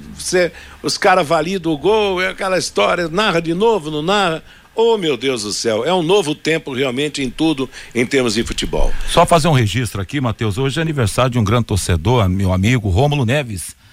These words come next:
Speaker 1: Opa,
Speaker 2: Já,
Speaker 1: é, eu
Speaker 2: o
Speaker 1: já
Speaker 2: Rômulo
Speaker 1: o
Speaker 2: está fa-,
Speaker 1: cumprimentei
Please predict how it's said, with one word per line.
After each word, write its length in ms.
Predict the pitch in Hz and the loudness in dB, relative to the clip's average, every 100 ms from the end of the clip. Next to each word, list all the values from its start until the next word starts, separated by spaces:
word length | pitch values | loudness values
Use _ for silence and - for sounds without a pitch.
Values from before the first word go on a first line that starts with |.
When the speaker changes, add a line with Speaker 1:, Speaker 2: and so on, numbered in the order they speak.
| - - _ 185 | -20 -20 _ 0
Speaker 1:
Opa, 240 | 214 139 | 0 2
Speaker 2:
Já, 100 | 127 | 2
Speaker 1:
é, 420 | 147 208 196 110 | 2 2 0 0
eu 60 | 139 | 0
Speaker 2:
o 40 | |
Speaker 1:
já 100 | - | 0
Speaker 2:
Rômulo 140 | 190 190 | 0 0
Speaker 1:
o 20 | |
Speaker 2:
está 120 | 131 - | -2 -2
fa-, 60 | |
Speaker 1:
cumprimentei 440 | - - 147 110 | -2 -2 0 0